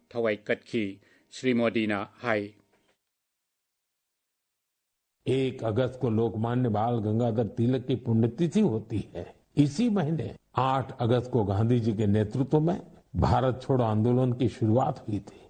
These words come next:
Speaker 2: फिर आता है पन्द्रह अगस्त, हमारा स्वतंत्रता दिवस। हम अपने स्वतंत्रता सेनानियों को याद करते हैं, उनसे प्रेरणा पाते हैं। हमारी आजादी के साथ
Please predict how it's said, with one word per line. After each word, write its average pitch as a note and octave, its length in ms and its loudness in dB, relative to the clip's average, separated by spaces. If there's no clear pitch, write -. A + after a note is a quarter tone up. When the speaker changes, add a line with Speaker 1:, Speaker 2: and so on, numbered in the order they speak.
Speaker 2:
फिर A2 180 4
आता A2 280 0
है A#2 140 0
पन्द्रह C#3+ 360 0
अगस्त, B2 420 -2
हमारा A2+ 360 4
स्वतंत्रता C3+ 680 0
दिवस। C3+ 400 0
हम C#3 180 2
अपने F#3+ 340 2
स्वतंत्रता F#3 680 0
सेनानियों F#3 500 0
को G3+ 180 -2
याद E3 320 0
करते C3 280 -2
हैं, - 280 -10
उनसे B2+ 240 2
प्रेरणा D3 440 0
पाते A2 340 -8
हैं। - 280 -16
हमारी D3 460 2
आजादी C3 460 0
के D3 160 0
साथ C#3+ 520 -2